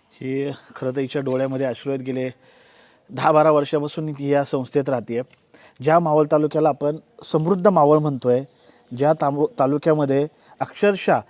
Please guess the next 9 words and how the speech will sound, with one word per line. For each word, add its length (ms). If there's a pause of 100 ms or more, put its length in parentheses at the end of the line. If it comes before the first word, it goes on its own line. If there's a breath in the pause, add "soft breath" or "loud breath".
(380 soft breath)
सोन्याचा 400
तुकडा 240
म्हणून 220
ज्या 160
तालुक्याला 360
संबोधलं 400
जातंय, 320 (140)
त्या 200
तालुक्याच्या 540